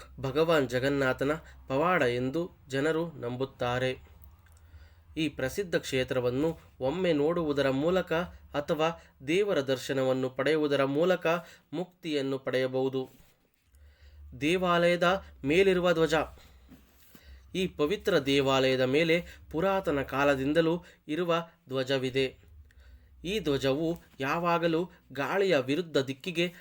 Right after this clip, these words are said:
ಹಾರುತ್ತದೆ. ವೈಜ್ಞಾನಿಕ ಸಂಗತಿಗಳಿಗೆ ಸವಾಲನ್ನು ಒಡ್ಡುವ ಈ ಒಂದು ಸಂಗತಿಯು ವಿಜ್ಞಾನಕ್ಕೂ ಮಿಗಿಲಾದ ದೈವಶಕ್ತಿ ಇದೆ ಎನ್ನುವುದನ್ನು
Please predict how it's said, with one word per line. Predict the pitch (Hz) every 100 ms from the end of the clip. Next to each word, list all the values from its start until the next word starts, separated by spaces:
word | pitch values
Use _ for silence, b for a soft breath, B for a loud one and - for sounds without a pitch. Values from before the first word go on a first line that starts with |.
| B 117
ಹಾರುತ್ತದೆ. | 127 139 - 139 135 135 _ _ _ _ b b b -
ವೈಜ್ಞಾನಿಕ | 135 185 180 185 175 165
ಸಂಗತಿಗಳಿಗೆ | 147 - 147 156 156 151 175 165 175 B B
ಸವಾಲನ್ನು | - 139 175 180 151 139
ಒಡ್ಡುವ | 127 135 143 165 147
ಈ | 135 135
ಒಂದು | 127 127 127
ಸಂಗತಿಯು | 127 139 165 165 180 180 B B B
ವಿಜ್ಞಾನಕ್ಕೂ | 143 143 190 180 170 - 180 185 185 B -
ಮಿಗಿಲಾದ | 139 147 151 143 143
ದೈವಶಕ್ತಿ | 123 139 160 160 143 135 143 139
ಇದೆ | 139
ಎನ್ನುವುದನ್ನು | 139 139 139 143 143 170 180